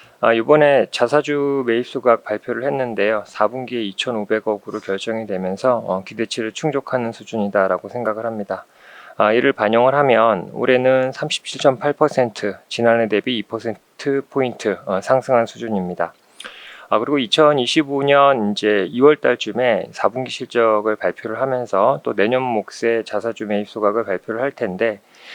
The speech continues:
어, 그 사이 구간에 천오백억 규모의 자사주 매입 소각을 미리 발표하면서, 어, 밸류업 공시에 대한 이행 의지를 재확인했습니다. 어, 삼 분기 실적은 증권 자회사의 일회성 비용 반영으로 기대치를 하회했지만,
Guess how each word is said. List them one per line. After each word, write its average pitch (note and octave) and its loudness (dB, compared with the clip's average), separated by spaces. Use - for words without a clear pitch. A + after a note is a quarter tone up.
어, F#2+ 2
그 A#2+ 2
사이 F3 2
구간에 G#2 2
천오백억 C3+ 0
규모의 G#2 0
자사주 G#2 -4
매입 G2 -2
소각을 G#2 0
미리 A2 0
발표하면서, F#2+ 0
어, F#2 2
밸류업 A2+ 2
공시에 G#2+ -2
대한 G2+ 0
이행 G2+ -2
의지를 G#2 -4
재확인했습니다. G2+ -4
어, G#2 4
삼 E3 -2
분기 F#3 2
실적은 C#3 2
증권 C#3 4
자회사의 A#2 4
일회성 C#3 0
비용 A2 0
반영으로 G2 0
기대치를 A2 -2
하회했지만, A#2+ 0